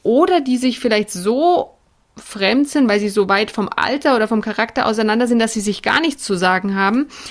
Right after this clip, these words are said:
dass die es vielleicht einfacher haben. Ich weiß nicht, da bin ich auch gespannt. Aber so insgesamt, ähm, kann ich nur sagen, wir haben uns viel gestritten, aber ich finde, meine Mama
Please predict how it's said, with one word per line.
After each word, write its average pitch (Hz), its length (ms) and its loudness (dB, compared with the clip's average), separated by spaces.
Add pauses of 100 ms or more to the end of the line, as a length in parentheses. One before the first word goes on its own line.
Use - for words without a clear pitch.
(280)
dass 214 180 0
die 233 80 0
es 254 120 -2
vielleicht 254 360 -4
einfacher 190 480 -4
haben. 175 240 -4
Ich 214 100 -6
weiß 240 220 -2
nicht, 180 160 -8
da 185 60 -4
bin 202 160 -4
ich 208 160 -6
auch - 180 -4
gespannt. 220 480 -4
Aber 202 180 -2
so 208 160 -2
insgesamt, 254 720 -2 (440)
ähm, 214 280 0 (160)
kann 220 160 0
ich 220 80 4
nur 233 120 2
sagen, 220 200 2
wir 226 60 0
haben 214 100 0
uns 190 160 -4
viel 254 180 0
gestritten, 294 500 -4
aber 214 200 -4
ich 220 140 -4
finde, 240 220 -2
meine 196 280 -2
Mama 247 440 -2